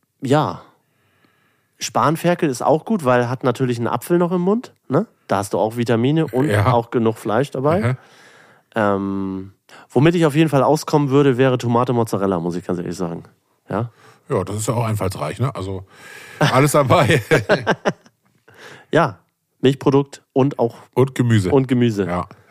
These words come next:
Speaker 2: Ja.
Speaker 1: Ja. Ist, und Öl natürlich auch.
Speaker 2: Und Öl, ja. Und ein bisschen
Speaker 1: Öl.
Speaker 2: Basilikum vielleicht noch.
Speaker 1: Ja, ist eigentlich alles dabei.
Speaker 2: Alles dabei.
Speaker 1: Ja.
Speaker 2: Leicht, locker.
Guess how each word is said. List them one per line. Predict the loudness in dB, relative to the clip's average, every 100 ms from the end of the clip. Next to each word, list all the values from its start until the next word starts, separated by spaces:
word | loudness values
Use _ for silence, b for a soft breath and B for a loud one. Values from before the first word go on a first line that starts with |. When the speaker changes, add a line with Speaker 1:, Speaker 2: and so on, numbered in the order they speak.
| -6
Speaker 2:
Ja. | -2 0
Speaker 1:
Ja. | 0 -4 B B B
Ist, | -20 -12 -2
und | 0
Öl | 4 4 2
natürlich | -2 -8 -8 -8
auch. | -8 0
Speaker 2:
Und | 0 2
Öl, | -2 -2 -2 -8
ja. | -8
Und | -6
ein |
bisschen | -2 0
Speaker 1:
Öl. | 0
Speaker 2:
Basilikum | -2 0 0 -2 -4
vielleicht | -4 -4
noch. | -8 -10 -14 _ _ _ _ _
Speaker 1:
Ja, | -2 -2 -4 _ _
ist | -8
eigentlich | -2 -2 -2
alles | -6 -4
dabei. | -2 0
Speaker 2:
Alles | 0 -2
dabei. | -2 -2 -4 _ -6
Speaker 1:
Ja. | -6 _ _ _
Speaker 2:
Leicht, | -4 -2 -2 -2
locker. | -2 0 -2